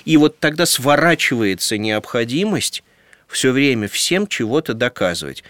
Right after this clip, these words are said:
«Я христианин, но не мракобес. Я люблю театр, но при этом остаюсь православным христианином». Не надо никому ничего доказывать. А надо просто жить в, ну, каком-то,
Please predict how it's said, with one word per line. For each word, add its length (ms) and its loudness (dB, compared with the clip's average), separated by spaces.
«Я 140 4
христианин, 760 2
но 140 4
не 140 4
мракобес. 760 -2
Я 400 2
люблю 460 4
театр, 480 4
но 140 2
при 180 2
этом 180 2
остаюсь 400 0
православным 680 0
христианином». 520 -4
Не 80 0
надо 260 0
никому 320 -2
ничего 300 -2
доказывать. 720 -4
А 320 2
надо 160 -6
просто 300 -2
жить 240 -4
в, 100 -18
ну, 300 -4
каком-то, 520 -10